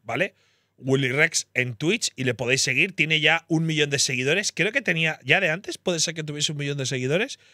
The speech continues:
Bueno, síganle. Em, bienvenido, Willy,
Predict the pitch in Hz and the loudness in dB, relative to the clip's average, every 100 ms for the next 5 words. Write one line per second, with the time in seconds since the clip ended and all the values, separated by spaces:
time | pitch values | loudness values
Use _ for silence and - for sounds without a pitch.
0 | _ _ - 123 107 - 147 151 151 185 | _ _ 0 0 2 2 4 6 6 6
1 | 208 _ _ - 123 117 117 113 110 104 | 4 _ _ 0 0 0 -6 -16 -20 -20
2 | 101 98 92 _ _ _ _ _ _ 135 | -20 -20 -20 _ _ _ _ _ _ -4
3 | 147 151 151 160 175 185 170 _ _ 139 | 2 4 4 2 2 2 -2 _ _ -4
4 | 147 151 160 | -2 0 -2